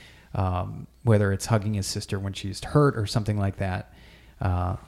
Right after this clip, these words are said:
and, and maybe that isn't, you know, that's why, that's why we have conversations, liberals, because we don't know if, uh, <laughs> if that's the reason. But, um, you know, maybe, maybe I'm completely wrong and just people have these inside them and, and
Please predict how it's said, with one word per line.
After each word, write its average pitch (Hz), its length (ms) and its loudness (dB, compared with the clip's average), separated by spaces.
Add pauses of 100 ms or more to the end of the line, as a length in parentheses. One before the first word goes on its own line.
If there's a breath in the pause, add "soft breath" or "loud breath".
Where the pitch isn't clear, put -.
(240)
and, 131 220 6
and 131 140 6
maybe 160 280 6
that 147 180 6
isn't, 143 400 2
you 113 100 -2
know, 101 140 2
that's - 300 0
why, 95 320 2 (160)
that's - 180 -10
why 120 120 4
we 123 120 6
have 120 180 2
conversations, 107 840 0 (320)
liberals, 107 320 0
because 160 320 10
we 208 80 12
don't 196 120 8
know 180 380 8
if, 123 240 4
uh, 131 120 12
<laughs> - 0 - (260)
if 117 200 4
that's 127 240 6
the 135 80 4
reason. 131 220 6
But, 147 220 8 (380 loud breath)
um, 113 400 4 (360)
you 139 120 2
know, 156 80 6
maybe, 165 500 6
maybe 160 300 2
I'm 156 100 2
completely 131 400 2
wrong 147 200 2
and 95 100 -6
just - 140 -2
people 117 220 4
have 107 180 6
these 107 240 4
inside 95 400 0
them 110 160 0
and, 95 260 -4
and 95 300 -6